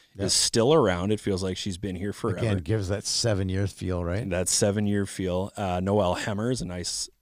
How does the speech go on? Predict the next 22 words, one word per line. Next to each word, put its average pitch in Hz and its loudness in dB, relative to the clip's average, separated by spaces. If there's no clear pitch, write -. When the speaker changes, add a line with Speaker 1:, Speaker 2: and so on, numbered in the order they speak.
Speaker 2:
player. 95 -4
Ellie 107 0
Newpower 95 -4
and 92 -6
Tegan 98 -2
Kuhlenkamp, 107 -4
who 117 -2
just 92 -4
committed 92 -4
to 101 -6
Saint 82 -6
Thomas. 92 -8
Speaker 1:
Mm-hmm. 104 0
Speaker 2:
Uh, 85 0
Katie 98 0
Ball 92 4
is 87 -2
another 87 -4
nice 85 -6
player 90 -8
for - -12
Centennial 87 -8